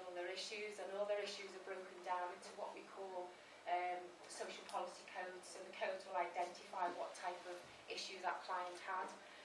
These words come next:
So he's looking at, um, through our system now, and we've asked him to do a, a piece of work for us, a social policy report on the impact of the bedroom tax with people. So he's currently working with us now. Um, he will interview some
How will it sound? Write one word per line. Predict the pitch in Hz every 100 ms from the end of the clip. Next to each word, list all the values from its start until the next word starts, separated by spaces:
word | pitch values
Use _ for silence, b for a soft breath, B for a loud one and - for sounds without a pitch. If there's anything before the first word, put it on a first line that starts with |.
| B B B
So | - 208 208
he's | 269 247
looking | 233 233
at, | 214 -
um, | 196 202 -
through | 208 196
our | 190
system | - 202 196 - 220
now, | 208 190 175
and | - 185 190 - B B B B -
we've | 220
asked | 220 214 - 233
him |
to | 202 202
do | 202 185 175 180
a, | 185 -
a | - -
piece | 214 208
of | 202 -
work | - - - -
for | 196 185
us, |
a | - - 208
social | 202 - -
policy | 185 - - 202
report | 196 - 190 175 -
on | 175 190
the | 185 185
impact | 180 190 208 208 -
of | -
the | -
bedroom | 190 180 214 214 214
tax | 214 - -
with | 220 -
people. | 226 220 240 240 B B B B B
So | 226 214 262
he's | 269
currently | - 269 214 220
working | 208 208 214
with | 202 202
us | 196 202
now. | 214 202 196 180 175 - 185
Um, | 185 190 180 180 B B -
he | 220 214
will | 220
interview | 233 240 - 226 220
some | - 220